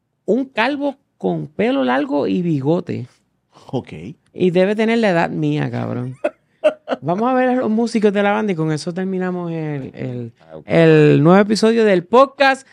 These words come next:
Speaker 1: que más Mazacote
Speaker 2: Mazacote
Speaker 1: comparte.
Speaker 2: comparte.
Speaker 1: Hablando popa. Somos nosotros.
Speaker 2: Este,
Speaker 1: Sale,
Speaker 2: ¿en qué
Speaker 1: Sergio,
Speaker 2: tú
Speaker 1: no
Speaker 2: vas a
Speaker 1: sale
Speaker 2: buscar
Speaker 1: esto.
Speaker 2: el
Speaker 3: Voy
Speaker 2: ¿Qué?
Speaker 3: por ahí, voy por ahí.
Speaker 1: Como que la página main de, de la banda.
Speaker 2: Ah, ok, ok, para ver al tipo, para ver al tipo calvo con barba.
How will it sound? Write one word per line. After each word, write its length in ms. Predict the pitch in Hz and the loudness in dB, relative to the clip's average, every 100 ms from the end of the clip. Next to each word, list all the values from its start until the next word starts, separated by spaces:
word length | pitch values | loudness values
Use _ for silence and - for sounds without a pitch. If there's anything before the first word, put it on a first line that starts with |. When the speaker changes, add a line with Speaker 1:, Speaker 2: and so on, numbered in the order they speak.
| - _ | -20 _
Speaker 1:
que 180 | - 180 | 0 2
más 360 | 175 220 294 262 | 4 4 2 2
Mazacote 720 | 254 220 196 180 220 262 285 | 0 2 2 2 4 4 4
Speaker 2:
Mazacote 60 | - | 4
Speaker 1:
comparte. 840 | 247 190 139 220 247 240 - 147 | 4 2 2 4 4 2 -4 -6
Speaker 2:
comparte. 340 | - 143 131 - | -2 -2 -2 -4
Speaker 1:
Hablando 300 | 151 156 190 | -2 0 0
popa. 360 | 190 233 135 - _ _ _ _ | 0 -2 -2 -6 _ _ _ _
Somos 320 | _ 135 147 170 | _ -6 -2 0
nosotros. 520 | 180 - 269 - 113 _ | 0 0 -4 -4 -10 _
Speaker 2:
Este, 760 | 127 131 - 127 127 123 120 117 | -8 -8 -4 -2 -2 -2 -2 -2
Speaker 1:
Sale, 240 | 147 349 | 0 0
Speaker 2:
¿en 40 | 269 | 0
qué 40 | |
Speaker 1:
Sergio, 220 | 226 220 | 0 0
Speaker 2:
tú 60 | 190 | 2
Speaker 1:
no 60 | 196 | 2
Speaker 2:
vas 60 | |
a 20 | |
Speaker 1:
sale 240 | 202 233 214 175 | 2 2 2 2
Speaker 2:
buscar 200 | 165 147 | 0 -4
Speaker 1:
esto. 100 | 135 | -6
Speaker 2:
el 80 | 131 _ _ _ _ | -8 _ _ _ _
Speaker 3:
Voy 80 | 98 | -12
Speaker 2:
¿Qué? 120 | 143 | -10
Speaker 3:
por 80 | 80 | -10
ahí, 40 | 82 | -12
voy 100 | 85 | -16
por 140 | - | -18
ahí. 80 | - _ | -20 _
Speaker 1:
Como 220 | - 226 | -2 0
que 100 | 240 | 0
la 160 | 233 208 | 0 0
página 340 | 208 226 294 | 0 -2 -2
main 320 | 277 277 277 262 | 0 2 2 4
de, 300 | 247 226 208 | 4 2 0
de 100 | 208 | 0
la 120 | 202 | 0
banda. 300 | 226 214 135 | 0 -2 0
Speaker 2:
Ah, 260 | 190 208 196 | 2 2 0
ok, 140 | 185 | 0
ok, 220 | 185 180 175 | -4 -2 -4
para 180 | 156 139 | -2 0
ver 100 | 165 | 0
al 100 | 165 | -4
tipo, 340 | 185 147 117 | -10 -8 -8
para 140 | 113 | -6
ver 160 | 110 120 | -6 -6
al 100 | 135 | -6
tipo 280 | 147 147 147 | -6 -6 -4
calvo 340 | 143 147 147 | -2 -2 -2
con 200 | 139 135 | -6 -6
barba. 360 | 139 127 101 85 | -4 -4 -8 -16